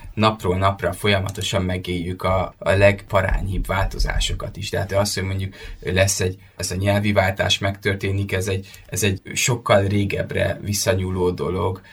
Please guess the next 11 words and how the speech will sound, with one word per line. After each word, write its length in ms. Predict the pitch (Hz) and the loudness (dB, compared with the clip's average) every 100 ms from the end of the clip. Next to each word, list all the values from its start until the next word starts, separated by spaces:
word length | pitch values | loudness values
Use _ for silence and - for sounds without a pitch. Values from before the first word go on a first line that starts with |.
| - | -10
és 160 | 104 107 | -4 -2
ez 120 | 101 | 0
egy 200 | 113 98 | 0 0
éveken 440 | 110 98 98 95 | 0 0 0 0
át 320 | 98 98 98 - | 0 0 -4 -2
tartó, 680 | 95 92 - 95 95 92 - | -2 -2 -6 -6 -6 -6 -6
organikus, 920 | 92 98 98 87 95 95 87 92 - | -2 -2 0 -2 -2 -6 -8 -8 -8
belső 680 | 92 101 95 98 95 95 90 | 0 2 2 -2 -4 -4 -6
érési 540 | - 98 92 87 - 95 | -4 -4 -2 -4 -6 -6
folyamat 520 | - 104 82 92 98 | -2 0 0 -6 -10
volt, 340 | 78 95 - | -8 -6 -6